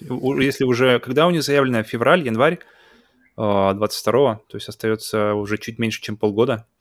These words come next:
И, то есть, ребята, которые были задействованы на начальных стадиях разработки, они уже освободились давно, им уже,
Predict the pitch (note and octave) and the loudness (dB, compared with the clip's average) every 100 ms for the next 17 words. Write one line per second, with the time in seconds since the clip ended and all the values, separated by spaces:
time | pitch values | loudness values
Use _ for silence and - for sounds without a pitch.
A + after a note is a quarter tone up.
0 | _ _ _ - A2 G#2+ G#2 A#2 G#2+ - | _ _ _ -6 -2 -2 0 2 0 0
1 | - B2 A2 B2 C3+ A#2 A#2+ A#2 A2+ G#2+ | -6 -2 2 4 2 2 4 4 4 2
2 | G#2 B2 - A2+ G#2+ G#2+ - D#3+ D3 B2 | 0 -6 -4 0 2 2 2 0 0 2
3 | A#2 G2+ G#2 G#2 G#2+ - G#2 G#2+ G#2 G2+ | 2 2 0 2 2 0 -2 -2 -2 -2
4 | - G#2+ A2+ D#3 C3 A2+ A#2 A2 - A2+ | -2 0 2 0 2 2 0 -4 -6 -4
5 | A2 G#2+ A2 A2 | -2 0 2 2